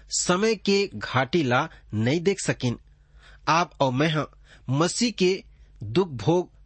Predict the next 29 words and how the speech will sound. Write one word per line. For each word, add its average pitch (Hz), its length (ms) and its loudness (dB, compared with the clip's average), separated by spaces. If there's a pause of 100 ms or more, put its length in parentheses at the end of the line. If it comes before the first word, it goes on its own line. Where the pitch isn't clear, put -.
जौन 160 340 0
भूतकाल 160 560 0
में 160 200 0
हवय 127 300 0 (560)
और 151 100 4
मसीह 175 320 0
के 202 160 0
महिमा 135 460 2 (260)
जौन 165 200 0 (140)
अभी 165 360 2 (260)
भविष्य 170 460 0
में 175 100 2 (120)
हवय, 120 300 0 (560)
उखर 190 300 0
बीच 185 300 0
में 170 240 2 (200)
समय 202 400 0
के 165 260 0 (480)
वो 175 160 2 (160)
अंतराल 156 520 2
में 175 180 0 (260)
जिए 147 320 0
के 180 240 0 (140)
अद्भुत 143 360 0 (140)
स्थिति 147 400 -2
में 131 200 0
हवय। 117 260 2 (460)
यदि 175 220 2 (140)
आप 185 280 2